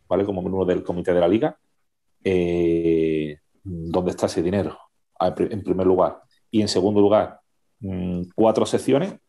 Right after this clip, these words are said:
quiero recordar, los dos jugadores del Valladolid, tanto César Emeterio, Rubén Alcaraz, Idrisi y, y Luis Hernández, prácticamente,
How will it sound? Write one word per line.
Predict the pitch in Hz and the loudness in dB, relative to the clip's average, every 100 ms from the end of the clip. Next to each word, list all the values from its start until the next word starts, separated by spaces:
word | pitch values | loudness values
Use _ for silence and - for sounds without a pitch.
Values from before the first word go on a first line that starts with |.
| _ | _
quiero | - 98 101 | -6 -2 0
recordar, | 104 104 135 185 226 _ | -2 2 2 0 -6 _
los | 82 80 82 | -10 -4 -2
dos | 92 | 0
jugadores | 92 90 90 | 2 2 0
del | 90 87 | 0 2
Valladolid, | 90 87 127 180 | 2 2 0 0
tanto | 95 92 | -4 -14
César | - 92 - 90 | -6 -6 -6 -10
Emeterio, | 87 95 92 90 | -6 -2 0 0
Rubén | 90 90 92 | -2 -6 -4
Alcaraz, | 90 - 101 104 - _ _ _ _ - | -4 -2 0 -2 -6 _ _ _ _ 0
Idrisi | 107 98 107 - 110 104 101 - | 2 2 2 2 2 2 2 0
y, | 104 98 98 95 95 92 95 _ _ - | 2 4 4 2 0 -6 -10 _ _ 0
y | 117 | 2
Luis | 101 | 4
Hernández, | 101 98 104 123 156 - _ _ _ _ | 2 0 -2 0 -2 -4 _ _ _ _
prácticamente, | 92 90 98 95 101 92 78 - | -4 -2 -2 -2 -2 -2 -4 -6